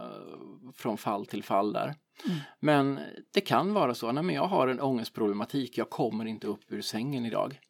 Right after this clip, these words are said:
Speaker 2: Mm.
Speaker 1: Och, eh, vet chefen det, ja, men då har man kanske en förståelse för det.
Speaker 2: Mm.
Speaker 1: Annars undrar man, ja, men varför är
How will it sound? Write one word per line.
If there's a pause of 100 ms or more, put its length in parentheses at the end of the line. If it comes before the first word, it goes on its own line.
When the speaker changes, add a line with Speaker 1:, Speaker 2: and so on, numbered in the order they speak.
Speaker 2:
Mm. (200)
Speaker 1:
Och,
eh, (240)
vet
chefen
det, (200)
ja,
men (320)
då
har
man
kanske
en
förståelse
för
det. (240)
Speaker 2:
Mm.
Speaker 1:
Annars
undrar
man,
ja,
men
varför
är